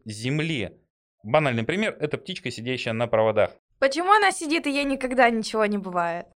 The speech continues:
Speaker 1: Потому что она касается только одного провода, и потенциалу стекать некуда. Разность потенциалов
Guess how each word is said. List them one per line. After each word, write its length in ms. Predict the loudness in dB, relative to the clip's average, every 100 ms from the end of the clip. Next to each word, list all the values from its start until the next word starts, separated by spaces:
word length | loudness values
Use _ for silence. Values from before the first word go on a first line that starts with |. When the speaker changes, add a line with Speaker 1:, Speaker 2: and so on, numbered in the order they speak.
| _ _
Speaker 1:
Потому 500 | 0 2 2 0 0
что 180 | 2 0
она 140 | 0 0
касается 440 | 0 0 0 0
только 340 | 0 2 2
одного 840 | 0 0 -2 2 2 4 2 -2 _ _
провода, 580 | 4 6 8 6 2 -4 _ _ _ _
и 80 | -6
потенциалу 600 | -4 -2 -4 2 2 2
стекать 380 | -2 -4 -4 -4 -8 _
некуда. 460 | -6 -6 -4 -2 2
Разность 340 | 2 0 -6
потенциалов 680 | -6 -6 -2 2 4 2 -2